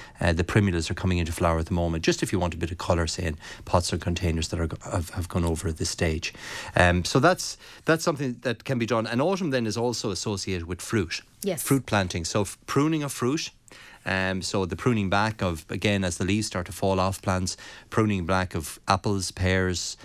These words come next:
Speaker 1: um, blackcurrants, gooseberries, all of those can be tidied back at this time of year and pruned back. Uh, and w-, by pruning, you can also then propagate any of the, the slips that you take off them if you wish. But it's also a very good time for planting.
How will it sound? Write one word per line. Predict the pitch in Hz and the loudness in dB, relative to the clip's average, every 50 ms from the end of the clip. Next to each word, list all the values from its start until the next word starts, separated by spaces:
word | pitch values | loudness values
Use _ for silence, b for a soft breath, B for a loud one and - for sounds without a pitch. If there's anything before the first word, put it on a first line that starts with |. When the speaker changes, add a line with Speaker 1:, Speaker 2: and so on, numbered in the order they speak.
| B B B B - | B B B B -4
Speaker 1:
um, | - 87 85 85 85 82 82 82 85 82 82 82 82 82 80 78 | 0 0 2 2 2 2 2 2 0 0 0 0 0 0 -2 0
blackcurrants, | 80 92 87 90 - - 101 92 90 87 - | 2 2 2 2 2 0 0 2 2 0 -2
gooseberries, | - - 92 92 87 - - 95 90 87 | -2 0 0 0 0 0 -2 -2 -2 -2
all | - - 117 120 | 0 0 2 2
of | 120 | 2
those | 98 95 85 - | 2 0 -2 0
can | - 98 | -2 -2
be | 85 87 | -4 -2
tidied | - - - - 107 101 95 98 90 82 | -4 -4 -2 0 0 2 2 0 -2 0
back | - 90 87 87 - | 0 0 0 0 -4
at | - 87 | -2 -2
this | 92 90 - | -2 -2 0
time | - 90 87 | 0 0 0
of | 85 87 | 0 2
year | 87 85 85 | 2 2 2
and | 82 80 82 | 2 0 -2
pruned | - - 104 95 87 82 | -2 0 0 2 2 2
back. | 76 95 90 90 92 - - B B B B B B B | 4 4 4 4 2 -2 -6 B B B B B B B
Uh, | - - - - | -4 -4 2 2
and | 104 101 104 95 | 4 4 4 2
w-, | 98 120 110 | 2 2 4
by | 120 107 101 | 4 2 2
pruning, | - - 123 143 160 160 147 113 | 2 2 2 2 2 0 0 0
you | 95 87 | -2 -2
can | 82 - 95 | -2 -2 0
also | 92 92 90 - - - | 0 0 -2 -2 -4 -2
then | 90 90 85 | -2 -2 -2
propagate | 78 - 95 90 - 98 87 90 85 80 - | 0 0 0 0 0 0 0 0 -2 0 -2
any | 90 87 85 85 | -2 0 0 0
of | 80 | 0
the, | 80 85 80 78 - - - | 0 0 -2 -2 -4 -8 -4
the | - 98 85 | -2 -2 0
slips | 80 - - - 95 90 90 - - - - - - | 0 -4 -2 0 0 -2 0 -2 -6 -8 -8 -6 -4
that | - 87 - | -4 -2 -2
you | - 87 | -4 -2
take | - 92 87 90 | 0 0 2 4
off | 90 - - - | 4 2 2 0
them | - 87 | -4 -4
if | 85 85 - | -4 -2 -2
you | 90 | 0
wish. | 85 95 92 80 - - B B B B B B B B B - | 2 2 2 0 -2 -6 B B B B B B B B B 4
But | - 117 | 4 4
it's | 104 98 135 | 4 6 4
also | 131 139 127 - 107 | 2 2 2 0 -2
a | |
very | 92 87 104 104 101 | 0 0 0 0 0
good | 87 98 87 | 0 -2 -4
time | - 98 92 87 | -2 -2 -2 -2
for | 82 - - 82 | -2 -6 -8 -10
planting. | - - - 110 104 95 - - 80 80 | -10 -2 0 0 0 2 -2 -4 -6 -8